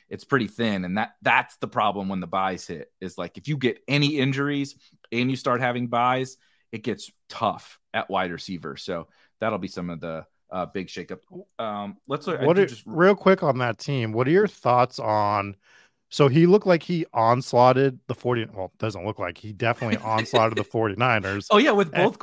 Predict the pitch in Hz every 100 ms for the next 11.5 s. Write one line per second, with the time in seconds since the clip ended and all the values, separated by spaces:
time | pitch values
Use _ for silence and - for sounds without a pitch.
0 | 175 196 185 196 196 220 202 143 175 185
1 | - 160 160 113 101 113 - _ _ _
2 | _ _ _ 180 165 151 _ - _ _
3 | _ _ _ 165 _ 196 220 208 165 151
4 | 127 127 151 151 127 131 123 160 165 175
5 | 127 101 123 123 117 131 135 117 - 107
6 | 113 110 - 95 98 101 104 113 - 117
7 | 110 101 135 131 170 - 170 147 - 135
8 | 120 113 104 107 101 104 104 92 95 107
9 | 127 _ _ - - - - _ 135 120
10 | - 156 156 - 143 131 127 117 120 113
11 | - 113 104 104 _